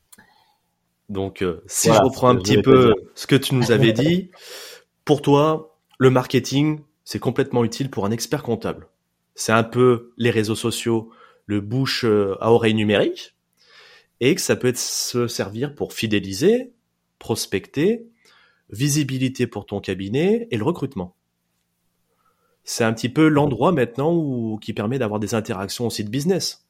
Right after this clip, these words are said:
Speaker 1: si, euh, si je comprends bien.
Speaker 2: Mais complètement, complètement.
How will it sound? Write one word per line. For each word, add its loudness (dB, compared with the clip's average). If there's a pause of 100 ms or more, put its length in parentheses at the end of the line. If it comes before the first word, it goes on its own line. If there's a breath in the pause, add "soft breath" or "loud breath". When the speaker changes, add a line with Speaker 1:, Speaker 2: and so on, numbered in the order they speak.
(160)
Speaker 1:
si, -10
euh, -12 (380)
si -20
je -16
comprends -8
bien. -8 (1000)
Speaker 2:
Mais -2
complètement, -6 (160)
complètement. -2